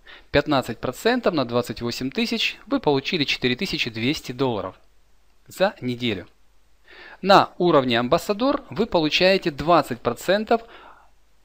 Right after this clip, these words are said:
от оборота минимальной ветки. В нашем случае это девяносто восемь тысяч B V. И когда умножается на двадцать процентов, получаем девятнадцать тысяч шестьсот долларов в неделю. Следующий вид дохода, четвертый, это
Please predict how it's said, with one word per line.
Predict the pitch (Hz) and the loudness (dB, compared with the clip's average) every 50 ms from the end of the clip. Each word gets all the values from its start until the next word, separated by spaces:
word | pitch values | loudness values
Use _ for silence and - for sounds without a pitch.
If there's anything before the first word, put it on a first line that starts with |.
| _ _ _ - | _ _ _ 0
от | 170 160 151 - | 0 2 2 2
оборота | 139 135 143 143 160 196 202 202 220 - - | 2 2 4 4 4 4 2 2 0 -2 -2
минимальной | 143 139 139 135 135 151 160 156 143 135 123 | -4 -2 0 2 2 2 4 4 2 0 0
ветки. | 120 113 107 - - 156 | -2 -4 -4 -6 -8 -4
В | 143 | 0
нашем | 156 147 - - 131 | 0 0 0 0 -4
случае | - - - 143 135 - 123 | -6 -6 -4 -4 -2 -2 -4
это | 110 - 117 | -4 -4 -2
девяносто | 120 135 151 156 151 135 - - 131 | 0 0 0 0 0 0 0 -2 -2
восемь | 127 127 120 - - 113 107 | -2 -2 -4 -4 -6 -8 -6
тысяч | - 110 104 - 113 - - - - - _ _ _ _ - - | -6 -8 -8 -6 -6 -6 -6 -8 -8 -14 _ _ _ _ -20 -10
B | 123 147 185 208 226 254 269 | -4 -2 -2 0 0 0 -2
V. | 262 - - - - - - - - - - - _ _ _ _ _ _ _ - | -4 -8 -16 -20 -20 -20 -20 -20 -20 -20 -20 -20 _ _ _ _ _ _ _ -6
И | - 226 | -4 -2
когда | - 160 139 131 135 | -2 0 2 2 2
умножается | 127 127 120 127 123 123 - - - | 2 2 0 0 -2 -2 -4 -6 -6
на | 120 120 117 | -6 -4 -4
двадцать | 113 117 127 143 - 196 190 | 0 0 0 0 0 0 -2
процентов, | 226 214 - - 277 285 226 202 175 | -2 -2 0 0 0 0 0 0 0
получаем | - 147 139 135 - 151 143 127 | 0 0 0 0 0 0 0 0
девятнадцать | 120 123 131 135 - 156 151 - 185 180 | 0 -2 -2 -2 -2 -2 -2 -2 -4 -2
тысяч | - 269 233 254 233 - | -2 -4 -2 -2 -4 -4
шестьсот | - - 131 127 - - 202 214 220 - - - | -4 -4 -4 -4 -2 2 2 2 2 0 -4 -12
долларов | 127 117 135 147 147 156 156 156 156 - - - | -6 -2 0 2 2 2 2 0 0 -4 -16 -14
в | - | -12
неделю. | 117 120 120 117 120 107 95 87 - - - - - - - _ _ - _ _ _ _ _ _ _ - | -8 -8 -8 -6 -6 -8 -8 -10 -14 -20 -20 -20 -20 -20 -20 _ _ -20 _ _ _ _ _ _ _ -20
Следующий | - - - 165 165 147 131 120 - - - | -16 -6 0 0 0 0 0 -2 -4 -2 -2
вид | 127 135 131 | -2 -2 -2
дохода, | 127 147 - - - 220 233 233 233 - | -2 -2 -2 0 0 0 2 0 -2 -2
четвертый, | - - - 185 - 160 170 180 180 180 - - 185 180 175 - - - - - _ - | 0 0 0 0 -2 -4 -2 0 0 0 -2 -2 -4 -4 -4 -8 -14 -20 -20 -20 _ -2
это | - 185 185 - - 202 202 202 | -2 -2 0 2 2 2 2 2